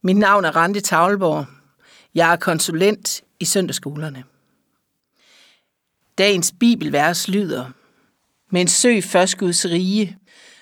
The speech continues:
og hans retfærdighed, så skal alt andet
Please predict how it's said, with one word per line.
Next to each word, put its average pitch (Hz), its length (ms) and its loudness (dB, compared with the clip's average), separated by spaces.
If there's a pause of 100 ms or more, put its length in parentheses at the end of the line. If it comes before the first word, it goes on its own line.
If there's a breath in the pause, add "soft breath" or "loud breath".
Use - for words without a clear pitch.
(120 soft breath)
og 185 160 2
hans 208 360 0
retfærdighed, 170 840 0 (760 soft breath)
så - 160 -8
skal - 260 0
alt 196 280 -2
andet 180 480 -2